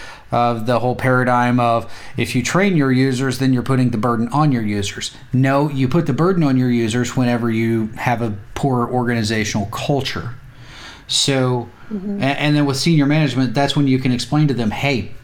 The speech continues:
Speaker 1: it's not if, it's when." And you can provide some sort of anecdote. I've got a few really good ones that I have in my back pocket that I can use to neutralize management whenever they, they believe that they should automatically just,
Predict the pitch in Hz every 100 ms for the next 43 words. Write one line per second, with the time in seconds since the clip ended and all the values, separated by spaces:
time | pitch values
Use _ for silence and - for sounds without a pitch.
0 | - - - - - - - - - 143
1 | 165 170 139 135 135 127 123 107 104 -
2 | - - - - 127 123 123 117 - -
3 | - - - - - - - - - 120
4 | 147 147 151 143 139 127 123 - 135 143
5 | 135 117 113 117 113 113 113 113 123 113
6 | - 113 107 110 113 107 110 107 107 -
7 | 110 107 104 107 107 110 107 110 104 -
8 | 101 98 107 104 107 101 - - - -
9 | - - - - - - - - 131 127
10 | 120 120 120 120 120 113 123 117 113 120
11 | 113 110 107 117 113 113 113 104 110 110
12 | 110 101 113 107 104 101 - 107 110 104
13 | 104 101 - 123 104 113 107 101 107 104
14 | 107 104 98 -